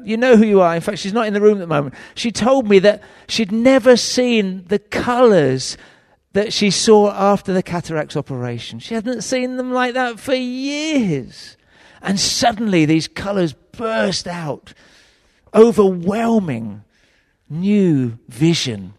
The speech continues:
of what is. And maybe some of us today, you know, we've been following Jesus a long time, and we need to get a clear vision of Jesus again, of the fully resurrected,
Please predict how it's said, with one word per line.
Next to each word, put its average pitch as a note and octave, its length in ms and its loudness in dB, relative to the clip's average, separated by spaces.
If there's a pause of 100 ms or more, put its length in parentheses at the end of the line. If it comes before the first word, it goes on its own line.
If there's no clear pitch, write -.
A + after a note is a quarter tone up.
(500)
of C3 200 -6
what C3+ 180 -2
is. G#2 560 -12 (1500)
And F#3 160 -8
maybe G3 380 0
some F3 240 -4
of D3 120 -4
us D3 120 -2
today, B2 340 -6
you B2+ 100 -6
know, D3 120 -4
we've E3 160 -4
been C#3+ 120 -6
following C3 380 -6
Jesus A#2+ 340 -8
a A2+ 40 -6
long A2+ 240 -10
time, G#2 400 -12 (640)
and D3 100 -8
we D3 80 -4
need E3 140 -2
to D#3+ 80 0
get D3 160 -4
a B2+ 80 -8
clear E3 800 -8
vision A#2 840 -8
of B2 160 -8
Jesus A#2+ 560 -10
again, G#2+ 480 -16 (380)
of C#3 160 -4
the C#3 80 -4
fully F3+ 640 -4
resurrected, D3 1300 -6